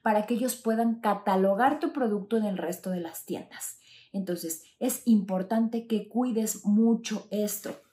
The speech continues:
que entregues a tiempo en el cedis cuando te marcan con las condiciones correctas, con todo lo que tenga que llevar. Pero si piensas que con eso es suficiente, déjame decirte que no. Y aquí es donde he visto muchas empresas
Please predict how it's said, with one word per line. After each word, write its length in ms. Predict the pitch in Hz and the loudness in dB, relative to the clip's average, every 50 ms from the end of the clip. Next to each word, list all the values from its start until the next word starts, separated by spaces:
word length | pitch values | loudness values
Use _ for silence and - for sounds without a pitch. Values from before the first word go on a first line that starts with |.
| _ _ _ _ _ | _ _ _ _ _
que 80 | - 202 | -4 -2
entregues 480 | 190 185 202 190 185 185 175 165 - 151 | -2 0 0 -2 0 -2 -2 -4 -6 -10
a 120 | 147 - | -12 -8
tiempo 440 | _ 180 190 220 247 247 240 277 262 | _ -2 0 2 0 0 0 0 0
en 80 | 247 | 0
el 120 | 254 247 226 | 0 0 -2
cedis 460 | - - 240 220 208 196 208 208 - | -2 -2 -2 0 0 0 -2 -4 -4
cuando 300 | - 190 180 165 160 160 | -4 -4 -4 -4 -6 -8
te 100 | - 156 | -8 -8
marcan 500 | 156 165 175 190 214 214 226 220 226 220 - - - _ | -6 -4 -4 -4 -2 -2 0 0 0 0 -2 -8 -16 _
con 180 | - 170 160 151 | -8 -6 -6 -4
las 160 | 151 - - | -6 -6 -6
condiciones 640 | - 170 160 151 151 - - 175 156 156 147 - - | -8 -8 -8 -8 -8 -8 -6 -8 -8 -8 -10 -12 -14
correctas, 800 | - 123 120 135 170 196 220 - - - 226 214 220 220 - - - - - _ | -14 -12 -8 -4 -2 -2 -2 -2 -4 0 0 0 0 0 -4 -10 -16 -20 -20 _
con 240 | _ 175 175 180 185 | _ -6 -4 -4 -2
todo 340 | - 220 247 269 320 370 381 | 0 0 0 2 0 -2 -2
lo 120 | 311 277 - | -2 -2 -2
que 80 | 233 | -2
tenga 300 | 190 - 202 196 190 185 | -4 -4 -4 -4 -4 -6
que 100 | - 180 | -8 -10
llevar. 240 | 156 147 143 107 - - - _ _ _ _ _ _ _ _ _ | -12 -10 -10 -12 -12 -14 -18 _ _ _ _ _ _ _ _ _
Pero 420 | - 240 226 208 - - - - _ _ _ _ _ | 0 2 2 2 0 -2 -6 -8 _ _ _ _ _
si 180 | - - 220 | -8 -6 -4
piensas 400 | - - 208 196 190 185 170 - | -2 0 0 0 0 -2 -6 -10
que 140 | - - - | -14 -16 -12
con 180 | - 180 175 180 | -8 -6 -4 -2
eso 160 | 185 185 190 | -2 -2 -4
es 60 | 180 | -6
suficiente, 500 | 185 180 - 185 180 208 202 196 190 208 | -8 -8 -8 -8 -6 -4 -4 -4 -4 -4
déjame 380 | 214 208 202 - - 185 175 151 | -4 -4 -4 -4 -4 -4 -4 -4
decirte 400 | 160 - - 180 - - 190 180 | -4 -6 -6 -8 -8 -8 -12 -12
que 100 | - 156 | -10 -12
no. 240 | 147 139 143 - _ _ _ _ _ _ | -12 -12 -14 -16 _ _ _ _ _ _
Y 140 | - 240 247 | -2 -2 -2
aquí 260 | 240 - - 302 330 | -2 0 0 2 2
es 120 | 320 320 | 2 2
donde 400 | 302 302 294 247 - - - - - | 2 2 2 0 0 -4 -6 -4 -2
he 160 | 226 262 226 | -2 0 2
visto 540 | 240 240 214 - - - - 214 208 208 - | 0 0 0 -2 -4 -4 -4 -4 -4 -2 0
muchas 640 | 208 214 220 240 247 254 247 - - 226 196 - - | 2 4 4 4 4 2 0 -2 -2 -4 -2 -2 -4
empresas 720 | 185 170 165 185 180 180 180 180 185 175 180 185 - - | -4 -4 -4 -6 -4 -4 -4 -4 -4 -4 -4 -4 -8 -12